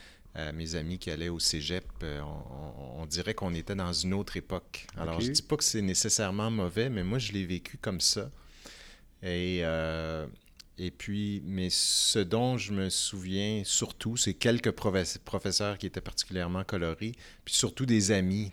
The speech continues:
Speaker 1: Tu sais, c'est drôle parce que, euh, il y a des amitiés qui datent de ce temps-là qu'on garde, là, tout au long de notre vie. Alors,
Speaker 2: Exact.
Speaker 1: c'est, c'est, c'est de ça que je me souviens.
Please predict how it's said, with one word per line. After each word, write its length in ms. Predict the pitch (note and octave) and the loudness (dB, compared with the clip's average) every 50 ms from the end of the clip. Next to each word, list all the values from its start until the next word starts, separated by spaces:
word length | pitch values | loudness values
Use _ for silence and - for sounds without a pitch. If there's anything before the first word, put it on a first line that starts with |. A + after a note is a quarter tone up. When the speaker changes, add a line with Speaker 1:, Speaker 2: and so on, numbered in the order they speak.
| - | -8
Speaker 1:
Tu 80 | - - | -8 -4
sais, 60 | A2 | 0
c'est 220 | - - G#2 F#2+ | 0 2 2 2
drôle 300 | F2 F#2+ F#2 G#2 A#2 A#2+ | 2 2 2 2 2 2
parce 280 | A2+ - F#2 - - - | 0 0 0 0 0 0
que, 260 | - G2 F#2+ F#2+ F#2+ - - - - - - - - - | 0 0 0 0 -2 -4 -8 -14 -20 -20 -16 -12 -6 -4
euh, 680 | F2 E2+ E2+ E2 D#2+ D#2+ D#2+ D#2 D2 C#2+ C#2+ C#2+ C2 C2+ | -2 0 0 0 0 -2 -2 -2 -4 -4 -4 -4 -4 -4
il 80 | D#2 F2+ | -2 0
y 80 | F2+ | 0
a 40 | F#2 | 0
des 240 | E2+ G2 F#2+ F2+ G2 | 0 0 0 0 2
amitiés 560 | F#2+ F#2 F#2 E2+ - - - A2 A2+ A#2 A2 | 2 0 0 0 0 -2 0 0 0 -2 -2
qui 180 | - - - F#2+ | -4 -8 -10 -6
datent 320 | D#2+ G2 F#2+ F#2+ G2 E2+ | -2 -2 -2 -2 -2 -4
de 140 | D#2 F2 D#2 | -4 -2 0
ce 180 | - - - | 2 2 0
temps-là 500 | E2+ - - F#2+ F2 D#2+ E2 F2 G2 G2+ - - | 0 -2 -2 -2 -2 -2 -2 -2 -2 -2 -4 -4
qu'on 240 | - G#2 F2+ E2+ | -2 -2 -2 0
garde, 380 | D#2+ D#2+ F#2+ F#2 F#2 F2 E2+ D#2+ | 0 2 2 2 2 0 -2 -4
là, 160 | D#2+ E2 E2 | -6 -6 -6
tout 260 | - - - - - | -6 -8 -6 -2 0
au 60 | G2 F2 | 0 2
long 160 | F2+ F2+ F2+ | 2 2 0
de 60 | F2 | 0
notre 220 | E2 D#2 D2 C#2+ | 0 -2 -4 -6
vie. 160 | C#2+ D2 C#2+ - - - - - | -8 -10 -10 -12 -14 -16 -10 -6
Alors, 180 | D2 D2 D2 | -4 -4 0
Speaker 2:
Exact. 140 | E2 A2 G#2 | 2 2 2
Speaker 1:
c'est, 180 | - E2 D#2+ D2 | 2 2 0 -4
c'est, 280 | - - - E2+ D#2+ D2+ | -4 -2 -2 -2 -2 -2
c'est 160 | - - F2+ | -2 -2 0
de 120 | E2 F#2 | 2 2
ça 160 | F#2 - - | 2 2 2
que 140 | A#2+ - A2 | 2 0 -2
je 80 | E2+ F#2 | -2 -2
me 100 | F2+ E2+ | -2 -2
souviens. 380 | - - - E2 D2+ D#2 D2+ | -2 -2 -4 -4 -6 -8 -8